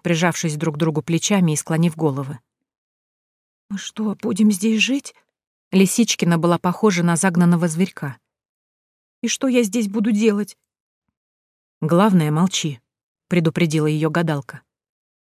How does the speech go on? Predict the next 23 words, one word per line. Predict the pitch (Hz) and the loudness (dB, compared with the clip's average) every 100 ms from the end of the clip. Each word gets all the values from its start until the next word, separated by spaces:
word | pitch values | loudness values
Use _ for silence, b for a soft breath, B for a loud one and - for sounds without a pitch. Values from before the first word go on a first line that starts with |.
| _ | _
"Не | 190 | 4
переживай, | 185 185 180 180 165 147 | 6 4 2 2 0 -2
в | 156 | 0
обиду | 160 190 165 | 2 4 4
мы | 165 | 4
тебя | 170 175 | 2 2
не | 175 | 2
дадим. | 175 156 147 135 _ _ _ _ _ | 2 -2 -4 -8 _ _ _ _ _
Но | 190 190 | 2 4
с | - | 4
этого | 208 185 180 | 2 4 4
дня | 160 202 196 - | 6 6 4 0
каждый | - 180 160 175 | -2 0 2 2
вечер | 208 185 156 | 2 2 -4
ты | 175 | -2
будешь | 175 190 - | 2 2 2
учиться | 175 190 - 185 | -2 -2 0 0
языку, | 175 180 - 135 - _ | 2 0 -2 -8 -12 _
а | - 175 | -4 -2
то | 180 | 0
как | 185 - | 0 -2
тетеря". | 185 - 139 139 - _ _ _ _ _ _ _ _ - | -2 0 -2 -4 -12 _ _ _ _ _ _ _ _ -10
"Хорошо", | - 190 196 - 156 131 | -4 -2 -2 -4 -6 -8